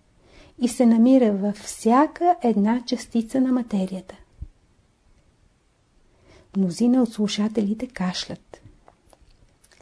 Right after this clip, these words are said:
Е, разбира се, че ще кашляте. Не само вие тук, но всички на общо основание ще кашлят. Защо кашлят? Когато хората не могат да разрешат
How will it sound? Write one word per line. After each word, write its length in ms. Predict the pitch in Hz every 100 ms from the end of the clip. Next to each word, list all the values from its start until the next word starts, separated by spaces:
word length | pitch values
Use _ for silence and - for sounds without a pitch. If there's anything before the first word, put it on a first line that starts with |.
| - - - - - _ _ -
Е, 360 | 240 220 - - - - _
разбира 580 | 214 202 208 170 262 302
се, 400 | 294 - 320 359 -
че 160 | 240
ще 260 | 233 - 220
кашляте. 640 | 208 202 - - - - - _ _ _ - - -
Не 180 | 294 392
само 360 | - 330 277 202
вие 240 | 196 185
тук, 360 | - 160 - - _ _ _
но 140 | 220 220
всички 500 | - 330 339 - 196
на 220 | 196 220
общо 300 | 294 - 349
основание 640 | 339 339 285 285 277 269
ще 260 | 254 - 220
кашлят. 580 | - - - - _ - _ _ -
Защо 380 | 185 - 202 208
кашлят? 640 | 285 277 - - _ - - - - _ _ _ _ - - - - - - - - - - - - - _
Когато 480 | - - 220 294 415
хората 500 | 330 277 330 330 247
не 180 | 214 190
могат 520 | 175 214 285 370 339
да 140 | 269
разрешат 880 | 247 214 - 208 - 262 262 - -